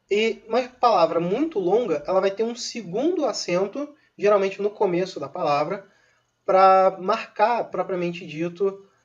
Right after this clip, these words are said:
ah, o ritmo da fala da pessoa. Então, palavras muito grandes,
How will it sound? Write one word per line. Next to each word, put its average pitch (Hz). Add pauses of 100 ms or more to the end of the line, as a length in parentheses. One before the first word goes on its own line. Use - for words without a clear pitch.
(180)
ah, 160
o 214
ritmo 277
da 233
fala 185
da 185
pessoa. 170 (300)
Então, 175
palavras 165 (160)
muito 240
grandes, 165